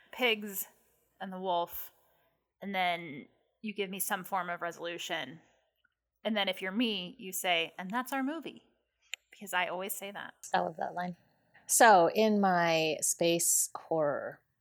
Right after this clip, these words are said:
Speaker 2: Three Little Pigs in Space movie. So first of all, I just wanna s-, set it up, which is everyone's floating in the space station. They're all doing research or something spacey.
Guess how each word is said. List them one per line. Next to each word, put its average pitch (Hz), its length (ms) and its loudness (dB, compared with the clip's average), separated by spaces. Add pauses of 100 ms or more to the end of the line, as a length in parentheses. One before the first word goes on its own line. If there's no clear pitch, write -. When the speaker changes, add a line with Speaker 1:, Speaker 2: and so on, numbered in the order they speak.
(260)
Speaker 2:
Three 147 180 -8
Little 139 140 -8
Pigs 131 220 -8
in 123 60 -10
Space - 280 -6
movie. - 280 -20
So - 180 0
first 262 220 4
of 233 60 4
all, 208 160 8
I 196 40 6
just - 120 -4
wanna 185 80 0
s-, - 200 -2 (280)
set - 300 4
it 214 80 4
up, 175 280 6
which 165 160 0
is 160 180 2
everyone's 170 320 2
floating 156 260 -4
in 156 60 -2
the 143 60 -4
space - 580 0 (140)
station. 127 580 -6
They're 139 100 -6
all 147 180 0
doing 143 200 -6
research 131 340 -6
or 139 60 -10
something 131 320 -10
spacey. - 440 -6